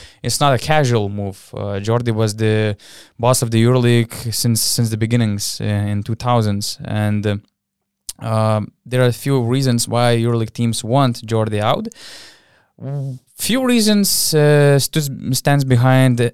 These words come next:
economical reasons, I would say. Uh, there was a great report on Gazeta by Kostas Milais, uh, we, where he published, uh, some financial numbers, uh, behind, uh, uh, all these, uh, speculations.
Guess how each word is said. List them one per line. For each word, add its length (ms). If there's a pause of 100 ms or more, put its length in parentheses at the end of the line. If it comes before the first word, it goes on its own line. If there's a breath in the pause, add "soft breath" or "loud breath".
(120)
economical 760
reasons, 440
I 100
would 160
say. 380
Uh, 200
there 180
was 160
a 120
great 340
report 500
on 420
Gazeta 560
by 160
Kostas 400
Milais, 500 (480 loud breath)
uh, 440
we, 260
where 180
he 160
published, 640
uh, 500
some 300
financial 680
numbers, 560
uh, 100
behind, 640
uh, 460
uh, 320
all 200
these, 320
uh, 120
speculations. 760